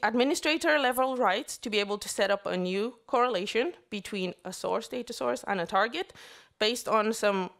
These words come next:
specific parameters. Once you've had that set up, anyone with access to this instance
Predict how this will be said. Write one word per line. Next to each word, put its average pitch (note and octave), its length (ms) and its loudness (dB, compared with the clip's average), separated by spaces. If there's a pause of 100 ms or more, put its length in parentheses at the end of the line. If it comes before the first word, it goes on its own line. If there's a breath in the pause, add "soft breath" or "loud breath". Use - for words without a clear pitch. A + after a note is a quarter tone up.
(200)
specific - 640 -8
parameters. E3 580 -4 (720 loud breath)
Once A#3 240 0
you've C#4+ 120 -4
had B3 180 2
that A3 140 2
set F#3+ 240 0
up, A3+ 260 -2 (360)
anyone A3+ 580 4 (120)
with - 180 -6
access F#3 340 -2
to F3+ 120 -8
this F3 220 -8
instance A3 480 -2